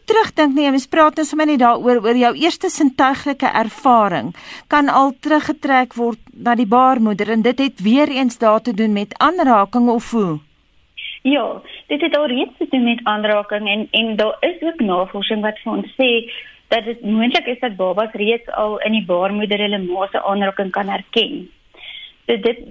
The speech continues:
Speaker 2: dit gee vir ons al klare aanduiding dat die kontak van ma en baba al baie vroeg begin. Ehm, en so ook deurlopend deur ons lewens, ehm, reis is, is aanraking 'n,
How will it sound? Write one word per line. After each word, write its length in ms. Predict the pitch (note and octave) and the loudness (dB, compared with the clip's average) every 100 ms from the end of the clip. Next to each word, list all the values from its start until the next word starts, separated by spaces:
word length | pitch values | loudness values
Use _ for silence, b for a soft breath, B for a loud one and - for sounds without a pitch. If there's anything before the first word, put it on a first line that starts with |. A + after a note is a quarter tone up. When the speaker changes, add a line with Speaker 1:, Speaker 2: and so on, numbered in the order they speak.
| A3 | -4
Speaker 2:
dit 180 | D4 - | -4 -2
gee 160 | D#4+ D4 | -2 0
vir 80 | |
ons 120 | C4+ C4+ | 0 0
al 140 | C4 | -2
klare 360 | C4 B3+ D4+ C4+ | -2 0 0 -2
aanduiding 800 | - A#3 C4 A3 G3+ G#3 G#3 G#3 | -2 0 0 2 0 -2 -4 -2
dat 260 | A3 G#3+ - B B _ A3 | -2 -4 -12 B B _ -8
die 80 | A3 | -4
kontak 480 | C4 C#4 C#4+ C#4+ - | -2 0 0 -2 -4
van 220 | C4 A#3+ | -4 -2
ma 140 | G3+ G#3 A3+ | -2 -2 -2
en 140 | G#3 | -2
baba 360 | F#3 G3 G3+ A3 A3 | 0 0 0 -2 -2
al 100 | G#3+ F#3+ | -4 -4
baie 300 | G3 B3+ D4+ - | 0 -2 -2 -2
vroeg 220 | A#3 A3 - | -2 -2 -8
begin. 400 | G3+ - F#3 F#3 B B B B | -8 -6 -6 -8 B B B B
Ehm, 360 | G#3 G#3 G#3 G#3 | -2 -2 -4 -4
en 200 | - A#3+ A#3+ | -2 -2 -2
so 140 | C#4+ C4 | -4 -2
ook 280 | C#4 - - | -4 -6 -6
deurlopend 800 | F#3+ A3+ G3+ G#3 A3+ C#4+ C#4 A3+ | -2 -2 0 -2 0 -2 -2 -2
deur 180 | G#3+ A3+ | -2 -2
ons 80 | A3 | -6
lewens, 440 | F#3+ F#3+ G3+ A#3+ A#3+ - B B B B G#3+ | -4 -2 0 -2 -4 -10 B B B B -4
ehm, 140 | G#3+ G3+ G3 | -2 -2 0
reis 300 | G3+ A3 - - A3 | 0 -2 -8 -8 -8
is, 120 | G3+ - - | -8 -10 -6
is 220 | G#3+ - | -6 -4
aanraking 680 | G#3 G#3 A#3 A#3 A3+ G#3+ G#3+ B B B | -4 0 0 0 -2 -4 -6 B B B
'n, 140 | - | -4